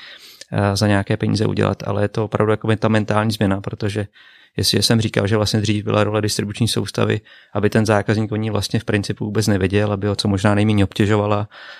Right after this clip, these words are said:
a jediné, co ho prostě zajímalo, tak bylo, aby měl těch svých dvě stě dvacet, těch dvě stě třicet voltů v zásuvce, pokud možno dvacet čtyři hodin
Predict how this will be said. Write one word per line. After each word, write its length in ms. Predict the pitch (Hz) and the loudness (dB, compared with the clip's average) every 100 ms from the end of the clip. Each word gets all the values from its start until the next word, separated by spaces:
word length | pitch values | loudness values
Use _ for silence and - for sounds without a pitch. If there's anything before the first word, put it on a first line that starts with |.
| - | -12
a 140 | - 104 | -2 0
jediné, 360 | 101 107 104 | 2 2 2
co 140 | 101 107 | 2 -2
ho 60 | |
prostě 280 | 104 104 113 | -2 -2 0
zajímalo, 380 | 104 98 104 104 | 0 0 0 0
tak 200 | 107 - | -2 -2
bylo, 200 | 101 104 | -2 0
aby 160 | 98 | 0
měl 280 | 101 101 98 | -2 -2 -2
těch 160 | - 104 | -4 -4
svých 260 | - 107 | -2 -2
dvě 140 | 101 98 | 0 0
stě 180 | - 104 | 0 0
dvacet, 380 | 95 - 107 | 0 -2 -4
těch 140 | - 104 | -2 -2
dvě 140 | 98 | -2
stě 160 | - 113 | -2 -2
třicet 300 | - - 101 | 0 0 -2
voltů 260 | 101 98 | -4 -6
v 40 | 110 | -4
zásuvce, 560 | 104 104 110 - 104 | -2 -2 -6 -4 -2
pokud 300 | 101 101 - | -2 -6 -8
možno 260 | 104 98 107 | -6 -4 -2
dvacet 220 | 98 - | -2 -4
čtyři 240 | 104 - 104 | -4 -2 0
hodin 320 | 104 107 | 0 -2